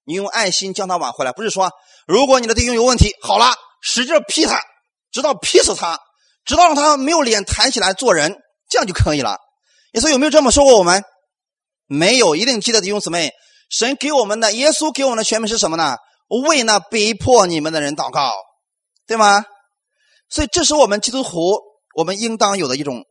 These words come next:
做法呀。所以这里说，“不要彼此埋怨，免得受审判”，就是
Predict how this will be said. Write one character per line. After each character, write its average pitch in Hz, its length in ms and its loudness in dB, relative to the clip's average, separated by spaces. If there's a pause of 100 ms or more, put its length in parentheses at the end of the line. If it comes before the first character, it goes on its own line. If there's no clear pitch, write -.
(120)
做 196 220 -2
法 110 240 -8
呀。 104 80 -10 (1120)
所 - 140 -2
以 277 40 0
这 285 100 -2
里 254 100 0
说 247 160 2
，“不 247 120 -6
要 285 160 4
彼 233 180 -4
此 - 180 0
埋 175 280 0
怨， 202 360 2 (240)
免 214 460 2
得 185 180 2
受 220 280 2
审 143 180 -2
判”， 165 240 -2
就 196 80 -12
是 190 180 -8